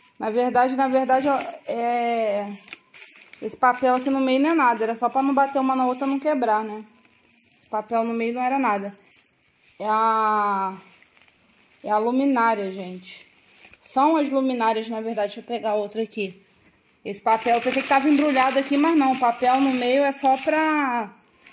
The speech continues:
pra elas ficarem bem presinhas, ó. E vem nessa caixa grande, ó. Tá aqui, as duas luminárias, eu vou tirar do plástico aqui pra vocês verem. E essa caixa aqui, na verdade, esse aqui é só papel puro. Só, na verdade, pra não quebrar mesmo.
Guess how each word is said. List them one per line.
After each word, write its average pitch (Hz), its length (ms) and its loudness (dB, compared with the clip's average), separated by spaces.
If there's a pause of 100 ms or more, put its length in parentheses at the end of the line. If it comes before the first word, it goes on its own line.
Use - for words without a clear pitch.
(120)
pra 226 120 2
elas 240 200 2
ficarem 254 440 0
bem 294 180 2
presinhas, 254 500 0
ó. 214 80 2
E 202 60 0
vem 220 140 -2
nessa 240 240 -2
caixa 240 400 -2
grande, 285 420 0 (260)
ó. 202 160 -6 (800)
Tá 226 120 -2
aqui, 247 180 -6
as 202 140 -6
duas 262 260 0
luminárias, 269 640 0
eu 247 80 -4
vou 226 80 -4
tirar 233 240 0
do 254 140 -4
plástico 233 420 -2
aqui 240 100 -12
pra 240 140 -6
vocês 247 320 -2
verem. 214 240 -2 (300)
E 262 100 0
essa 277 240 2
caixa 277 380 0
aqui, 285 260 0
na 269 100 2
verdade, 269 520 0 (120)
esse 226 220 0
aqui 247 180 0
é 285 120 2
só 311 380 2 (600)
papel 320 360 4
puro. 302 580 0 (880)
Só, 262 180 2
na 311 140 2
verdade, 285 540 2
pra 311 220 2
não 311 160 4
quebrar 311 400 2
mesmo. 233 480 -2